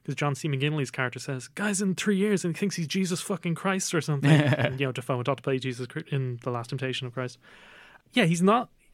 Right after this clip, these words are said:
Speaker 1: a pacifist, but he talks about becoming, like, disillusioned with the war and feeling their efforts aren't making any difference. And he takes a stand against Barnes when he starts torturing and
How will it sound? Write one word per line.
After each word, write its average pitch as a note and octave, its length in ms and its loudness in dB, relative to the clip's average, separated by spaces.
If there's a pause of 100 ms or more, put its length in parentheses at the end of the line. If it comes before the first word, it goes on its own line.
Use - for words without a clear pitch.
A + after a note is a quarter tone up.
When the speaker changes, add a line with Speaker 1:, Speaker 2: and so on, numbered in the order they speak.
Speaker 1:
a - 40 6
pacifist, E3+ 540 0
but D#3+ 80 2
he D3+ 40 0
talks F3 320 0
about D#3 160 0
becoming, C#3+ 240 2
like, C3 120 -2
disillusioned C#3+ 540 0
with C#3 100 -2
the C3+ 80 -2
war C3 340 0
and C3 180 -6
feeling C3+ 240 -2
their C3 160 -6
efforts C3+ 300 -4
aren't C3 120 -6
making B2+ 300 -6
any B2 180 -6
difference. D3 640 -2
And B2+ 100 -6
he A#2+ 80 -10 (280)
takes - 220 0
a C3+ 40 -2
stand C#3+ 440 2
against C#3 260 -2
Barnes C#3 400 0
when B2+ 60 -4
he B2+ 60 -6
starts B2 260 -8
torturing C3 640 -4
and B2 220 -8